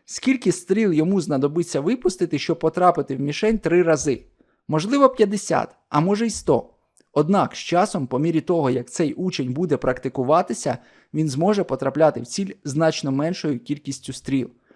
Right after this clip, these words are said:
Він стане більш ефективним. Те ж саме стосується і продаж. Якщо ваш рівень компетентності низький, ви повинні збільшити частоту своїх дій по продажам, щоб компенсувати цей рівень,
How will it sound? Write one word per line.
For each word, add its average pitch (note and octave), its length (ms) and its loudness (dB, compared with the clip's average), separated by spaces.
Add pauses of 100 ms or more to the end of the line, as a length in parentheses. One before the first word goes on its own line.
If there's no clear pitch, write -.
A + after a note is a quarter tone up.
(180)
Він E3+ 160 2
стане F3 380 -2
більш C#3+ 340 -4
ефективним. C#3+ 580 -2 (580)
Те A#3+ 140 4
ж A#3+ 80 -2
саме A3 280 6
стосується F3+ 600 -2
і D3 80 0
продаж. C#3 560 2 (180)
Якщо C#3+ 340 0
ваш C4 220 0
рівень F3+ 300 2
компетентності E3 920 0
низький, F3 560 -2 (240)
ви F3+ 140 6
повинні F3+ 420 6
збільшити E3 600 -2
частоту C#3+ 500 -4
своїх B2+ 360 -4
дій E3 200 -4
по D3+ 160 -2
продажам, C3+ 560 2 (240)
щоб F#3 300 2
компенсувати D3 760 0
цей C#3+ 300 0
рівень, D3 340 0